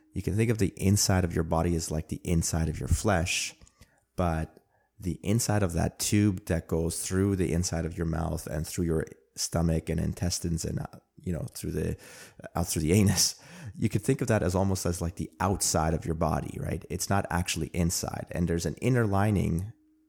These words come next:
in that tube that protects the inside of your body from that outside where, like, there's actually bacteria and all these colonies of bacteria growing. So there's this syndrome called the le-,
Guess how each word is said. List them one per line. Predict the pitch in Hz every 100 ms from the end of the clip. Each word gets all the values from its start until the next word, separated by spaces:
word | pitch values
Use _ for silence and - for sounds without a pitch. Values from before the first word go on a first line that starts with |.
| 95
in | 101 98
that | 90 -
tube | - 95 85 82 - - - _
that | 85 78 -
protects | - - 104 - - - - _ _ _ - - _
the | -
inside | - 101 101 - 90
of | 80
your | 78
body | 80 80 73
from | - - 85
that | 82 85 -
outside | 85 78 - 78 82
where, | 78
like, | 73 80 80
there's | 78 -
actually | 71 - 82
bacteria | 73 76 - 95 90 82 78
and | 80
all | - -
these | - - - _
colonies | - 90 85 80 -
of |
bacteria | 78 80 - 85 87
growing. | - - - - - _ _ _ _ - - _ _ _ _ _ _ _ _ _ _
So | - - 92 90 90 - - _ - _ _ -
there's | 110 107
this | 104 98
syndrome | - 135 110 95
called | - 95 87
the | 85
le-, | 92